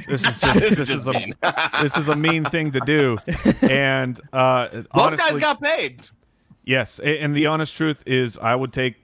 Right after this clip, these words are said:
Speaker 1: I would take Blake Jarwin be-, because I have an irrational amount of confidence that Blake Jarwin is gonna break out. But like he, like Josh is saying, I can wait till the end of a draft and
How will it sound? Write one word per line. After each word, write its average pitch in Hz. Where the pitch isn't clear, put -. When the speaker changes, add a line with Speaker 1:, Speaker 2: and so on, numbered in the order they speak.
Speaker 1:
I 113
would 120
take 120
Blake 113
Jarwin 98
be-, 117
because 143
I 139
have 123
an 127
irrational 175
amount 165
of 151
confidence 175
that 160
Blake 160
Jarwin 151
is 160
gonna 156
break 143
out. 156
But 143
like 147
he, 135
like 131
Josh 123
is -
saying, 127
I 170
can 117
wait 127
till 110
the 98
end 95
of 107
a 110
draft 110
and 101